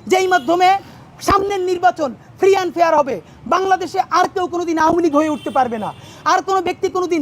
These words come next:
ফ্যাসিস্ট হাসিনা হয়ে উঠতে পারবে না। এই মৌলিক সংস্কার করবেন। নাম্বার তিন, ইতিহাসের সেরা ফ্রি অ্যান্ড ফেয়ার ইলেকশন দিবেন। নি-, বিএনপিকে আবার একটা কথা বলি, আপনারা যে বারবার বলেন নির্বাচন চান, আপনারা এসে সংস্কার করবেন, বলেন আপনাদের উপরে আমরা কীভাবে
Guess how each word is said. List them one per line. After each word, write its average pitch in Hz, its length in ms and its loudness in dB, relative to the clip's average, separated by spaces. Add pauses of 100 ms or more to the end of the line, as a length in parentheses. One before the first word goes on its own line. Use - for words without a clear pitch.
ফ্যাসিস্ট 339 380 -2
হাসিনা 349 280 0
হয়ে 330 160 -2
উঠতে 311 200 -8
পারবে 269 240 0
না। 277 40 -6 (340)
এই 440 120 4
মৌলিক 392 280 0
সংস্কার 311 360 -2
করবেন। 240 240 -4 (300)
নাম্বার 320 300 2
তিন, 415 160 -2 (380)
ইতিহাসের 370 460 0
সেরা 359 200 2 (300)
ফ্রি 370 140 2
অ্যান্ড 349 180 -2
ফেয়ার 320 200 2
ইলেকশন 320 280 -6
দিবেন। 294 160 -2
নি-, 311 160 -2
বিএনপিকে 339 380 0
আবার 359 180 4
একটা 339 180 -4
কথা 320 120 0
বলি, 285 220 -4 (400)
আপনারা 285 240 -2
যে 320 140 -4
বারবার 277 240 2 (100)
বলেন 359 220 4 (360)
নির্বাচন 349 480 0
চান, 277 160 2 (200)
আপনারা 330 340 0
এসে 311 220 -2
সংস্কার 330 320 0
করবেন, 277 260 -8
বলেন 311 240 2 (360)
আপনাদের 311 320 -4
উপরে 330 180 -6
আমরা 277 200 -4
কীভাবে 370 240 4